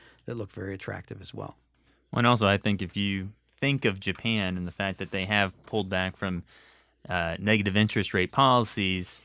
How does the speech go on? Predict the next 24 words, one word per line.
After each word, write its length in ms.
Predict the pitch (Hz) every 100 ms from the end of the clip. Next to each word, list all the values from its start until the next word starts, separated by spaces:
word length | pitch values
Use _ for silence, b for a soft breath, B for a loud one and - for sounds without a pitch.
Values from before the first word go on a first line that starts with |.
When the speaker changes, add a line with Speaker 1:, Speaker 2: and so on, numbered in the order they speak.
| _
Speaker 2:
towards 360 | - 117 113 101
the 120 | 98
yield 300 | 95 95 95
curve 240 | - 92 -
control, 560 | 90 - 87 87 85 b b b b
you 80 | -
know, 100 | 87
that's 440 | 101 98 - -
going 300 | - 110 98
to 60 | 95
help 300 | 98 92 -
weaken 560 | 110 120 120 104 98 101
the 100 | 95
yen, 440 | 95 160 113 101
which 300 | 98 95 -
in 120 | 107
turn 380 | 98 101 95 92 - _ -
helps 420 | - 104 - -
the 360 | - 92 90 90
underlying 420 | 101 90 90 87
stock 340 | 87 - 87 -
indexes 500 | 87 87 - 87 85
over 180 | 82 90
there. 280 | 82 80